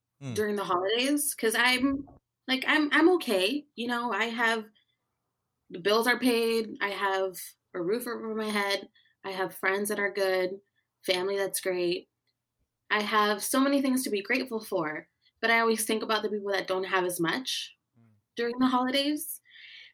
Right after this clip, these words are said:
Speaker 2: So I kinda, you guys talked about it last time,
Speaker 1: Yes, we
Speaker 2: but
Speaker 1: did.
Speaker 2: I started this, this initiative, this campaign
Speaker 1: Mm-hmm.
Speaker 2: called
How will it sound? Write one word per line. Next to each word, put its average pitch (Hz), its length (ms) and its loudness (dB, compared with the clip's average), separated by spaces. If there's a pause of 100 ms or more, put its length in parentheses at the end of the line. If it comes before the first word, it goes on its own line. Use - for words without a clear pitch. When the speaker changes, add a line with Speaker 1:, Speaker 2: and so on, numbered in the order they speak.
(280)
Speaker 2:
So 294 840 6 (260)
I 302 120 4
kinda, 320 600 4
you 262 140 -4
guys 285 360 2
talked 277 320 -2
about 240 200 0
it 208 120 0
last 233 320 0
time, 226 420 -4 (160)
Speaker 1:
Yes, 107 300 -6
we 233 60 0
Speaker 2:
but 226 100 4
Speaker 1:
did. 220 120 2 (800)
Speaker 2:
I 247 80 0
started 254 360 0
this, 247 440 -2
this - 420 -6
initiative, 226 640 -2
this 214 280 -2
campaign 233 1000 -2
Speaker 1:
Mm-hmm. 113 160 -16 (300)
Speaker 2:
called 220 420 2